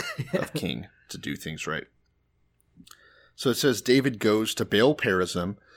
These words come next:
Speaker 2: and there he defeated them." Again, I wanted some violence. I wanted some action. It doesn't give, it doesn't give
Speaker 1: Yeah.
Speaker 2: us any of that.
Speaker 1: Uh, he says,
Speaker 2: Um,
Speaker 1: "The Lord has broken through my enemies before me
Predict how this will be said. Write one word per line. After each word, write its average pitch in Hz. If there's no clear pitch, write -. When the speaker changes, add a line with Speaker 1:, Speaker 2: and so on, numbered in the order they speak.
Speaker 2:
and 95
there 95
he 92
defeated 85
them." 65
Again, 165
I 143
wanted 180
some 104
violence. 101
I 104
wanted 98
some 95
action. 90
It 87
doesn't 101
give, 90
it 90
doesn't 95
give 98
Speaker 1:
Yeah. -
Speaker 2:
us -
any -
of -
that. -
Speaker 1:
Uh, 131
he 131
says, 156
Speaker 2:
Um, -
Speaker 1:
"The 147
Lord 185
has 190
broken 208
through 247
my 226
enemies 202
before 214
me 120